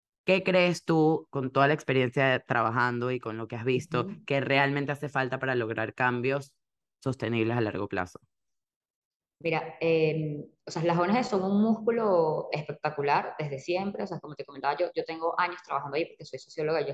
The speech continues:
Speaker 2: y yo vengo de ese mundo, después pasé al audiovisual. Eh, y las O N G aquí yo siento que tienen muchísimo potencial, este, técnico, de voluntad, de, de, y de personas, ¿no?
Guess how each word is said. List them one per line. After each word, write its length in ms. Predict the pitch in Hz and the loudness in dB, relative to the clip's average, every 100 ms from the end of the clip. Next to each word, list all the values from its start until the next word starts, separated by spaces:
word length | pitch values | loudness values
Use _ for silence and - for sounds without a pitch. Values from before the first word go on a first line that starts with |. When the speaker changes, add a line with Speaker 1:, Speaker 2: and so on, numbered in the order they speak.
| - | -8
Speaker 2:
y 80 | 151 | -6
yo 80 | 139 | -6
vengo 220 | 143 160 | -4 -4
de 40 | |
ese 160 | 156 175 | -6 -4
mundo, 400 | 196 156 160 - | -4 -4 -8 -12
después 240 | 147 - 131 | -14 -14 -10
pasé 180 | 127 151 | -8 -4
al 60 | 156 | -2
audiovisual. 560 | 160 156 - 156 135 - _ _ _ _ _ | -2 -4 -4 -4 -4 -10 _ _ _ _ _
Eh, 180 | 156 147 | -2 0
y 60 | 165 | 0
las 200 | 156 151 | 0 0
O 80 | 156 | 0
N 180 | 160 185 | 0 0
G 60 | |
aquí 220 | 202 220 185 | 0 0 0
yo 80 | |
siento 200 | 160 165 | 0 -2
que 80 | 175 | -2
tienen 360 | 151 147 160 165 | -2 -2 0 0
muchísimo 720 | 190 214 208 208 - 202 190 | 4 4 4 0 -4 -4 -4
potencial, 640 | - 127 123 - 120 113 - _ _ - | -6 -8 -8 -4 -2 -2 -8 _ _ -10
este, 500 | 131 - 127 131 - 110 - _ _ _ _ | -10 -10 -10 -10 -10 -16 -20 _ _ _ _
técnico, 680 | - 156 175 170 165 165 165 | -2 0 0 0 2 2 2
de 80 | 135 | 2
voluntad, 680 | 131 123 120 - 151 156 147 | 0 -2 -4 -2 0 0 -2
de, 180 | 131 120 | -2 -2
de, 340 | 120 - - | -4 -6 -12
y 80 | 135 | -8
de 100 | 131 | -6
personas, 420 | - 131 120 113 160 | -6 -10 -12 -12 -10
¿no? 220 | 220 | -12